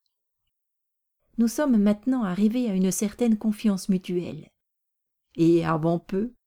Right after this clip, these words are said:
nous serons sans doute liés par une sorte d'amitié platonique.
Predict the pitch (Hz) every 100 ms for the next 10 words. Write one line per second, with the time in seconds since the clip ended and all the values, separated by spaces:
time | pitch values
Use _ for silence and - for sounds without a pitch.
0 | _ 220 208 220 208 208 202 220 220 226
1 | 208 208 208 220 214 190 196 185 208 -
2 | 190 196 202 202 202 196 208 202 226 151
3 | - _ -